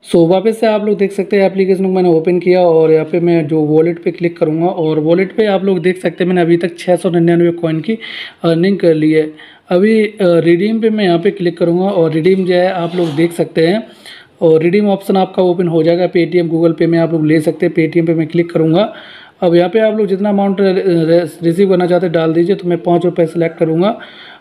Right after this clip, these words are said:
और ये देख सकते हैं Paytm number डालना होगा। तो मैं Paytm number अपना डाल देता हूँ फटाफट से। और ये देख सकते हैं Paytm number डालने के बाद यहाँ पे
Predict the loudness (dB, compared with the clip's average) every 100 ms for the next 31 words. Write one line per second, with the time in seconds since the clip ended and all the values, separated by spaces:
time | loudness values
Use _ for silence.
0 | 0 2 4 2 0 0 0 -4 -6 -2
1 | 0 0 0 0 0 0 0 0 0 0
2 | -2 0 0 2 0 0 0 -2 -2 0
3 | 0 0 0 0 0 -2 -2 -2 0 -2
4 | -2 -4 -4 -12 -20 -20 -16 -2 2 2
5 | 2 0 2 0 0 -4 -2 -2 0 0
6 | 2 2 2 0 0 0 0 0 0 2
7 | 0 0 -2 0 -2